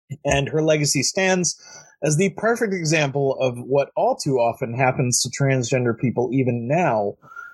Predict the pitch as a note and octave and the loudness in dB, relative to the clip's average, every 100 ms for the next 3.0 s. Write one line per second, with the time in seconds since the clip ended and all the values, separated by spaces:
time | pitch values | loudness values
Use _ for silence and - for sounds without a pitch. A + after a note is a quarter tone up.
0 | _ B2 D3 D3+ C#3 F#3+ F3+ B2 A#2+ A2+ | _ -2 0 0 0 0 0 0 0 0
1 | A#2+ D3 - C3 B2+ B2+ A#2+ C#3+ B2 B2+ | 0 -2 -4 -2 2 0 0 -2 0 0
2 | B2+ A2+ B2 A#2 - A#2+ A#2 A2+ G#2+ - | 0 2 2 2 -2 -4 0 0 2 -2